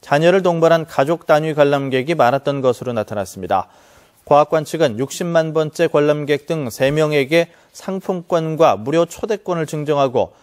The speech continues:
오는 이십사 일 개관 일 주년에 맞춰 별난 물건 박물관 기획전과 크리스마스 과학 캠프 등 다양한 프로그램을 운영하고 있습니다.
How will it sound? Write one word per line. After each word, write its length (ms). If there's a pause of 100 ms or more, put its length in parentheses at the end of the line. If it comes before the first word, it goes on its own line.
(200)
오는 280
이십사 520
일 200
개관 400
일 200
주년에 360
맞춰 420 (340)
별난 420
물건 300
박물관 500
기획전과 760
크리스마스 500
과학 340
캠프 300
등 180 (260)
다양한 380
프로그램을 640
운영하고 500
있습니다. 520